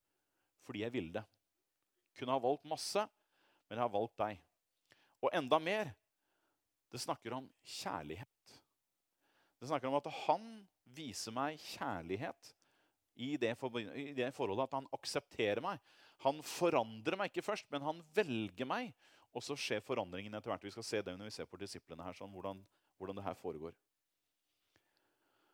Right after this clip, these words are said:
Altså, han aksepterer meg først, da jeg er ufullkommen,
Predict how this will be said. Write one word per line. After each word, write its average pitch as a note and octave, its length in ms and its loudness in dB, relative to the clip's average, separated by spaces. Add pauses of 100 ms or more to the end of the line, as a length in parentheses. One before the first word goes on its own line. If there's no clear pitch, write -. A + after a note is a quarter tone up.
(300)
Altså, C3+ 220 4
han D#3+ 160 6 (100)
aksepterer C3+ 840 4
meg G3 140 2
først, - 540 0 (400)
da C3 160 8
jeg C#3+ 200 10
er E3+ 200 -2
ufullkommen, D#3 680 0